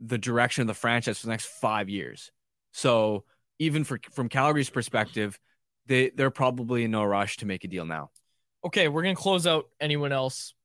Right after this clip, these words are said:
Speaker 2: before I get to my non-hockey one that I've just been, I've been stewing on it all day. This one from Aiden Hammond. "It's great to have the creativity that Kuzmenko has, but he also needs to not jeopardize the team structure.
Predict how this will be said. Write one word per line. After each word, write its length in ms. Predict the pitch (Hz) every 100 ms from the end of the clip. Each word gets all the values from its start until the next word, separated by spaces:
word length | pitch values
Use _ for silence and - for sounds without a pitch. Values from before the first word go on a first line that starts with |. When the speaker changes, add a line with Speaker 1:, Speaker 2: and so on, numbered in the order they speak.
| -
Speaker 2:
before 200 | 135 139
I 40 |
get 160 | 131 127
to 80 | 135
my 100 | 131
non-hockey 640 | 127 127 131 123 135 120
one 160 | 107
that 100 | 104
I've 160 | 87 -
just 220 | - -
been, 140 | - - _ _ _ _
I've 120 | 131
been 100 | 123
stewing 500 | - - - 123 123
on 140 | 117 120
it 80 | -
all 180 | 113 123
day. 160 | 110 120
This 180 | 131
one 120 | 147 143
from 180 | 110 - 143
Aiden 340 | 143 156 147 -
Hammond. 380 | 135 127 117 131 _
"It's 180 | 139 139
great 340 | 147 160 240
to 100 | 208
have 140 | 170 165
the 80 | 151
creativity 560 | 156 156 - 147 147
that 200 | 135 -
Kuzmenko 500 | - 127 131 127 127
has, 340 | - 151 170 - - -
but 80 | 139
he 180 | 143 -
also 360 | 156 185 220
needs 320 | 185 160 160 -
to 80 |
not 300 | 143 131 160
jeopardize 460 | - 143 151 147 143
the 60 | 139
team 280 | - 139
structure. 500 | 135 - 214 - -